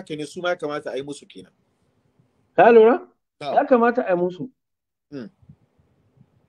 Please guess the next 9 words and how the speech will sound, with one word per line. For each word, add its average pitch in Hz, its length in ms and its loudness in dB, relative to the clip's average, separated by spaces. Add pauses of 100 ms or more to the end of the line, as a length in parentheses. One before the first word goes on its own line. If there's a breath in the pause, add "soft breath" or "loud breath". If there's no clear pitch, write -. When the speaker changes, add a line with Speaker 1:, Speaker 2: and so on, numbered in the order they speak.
(320)
Speaker 2:
Amma 180 460 4
su 220 180 4
waye 196 320 8
sunansu 175 480 2
ya 156 100 8
shahara 151 420 0
a 127 60 0
gurin 143 300 6
mutane? 131 520 0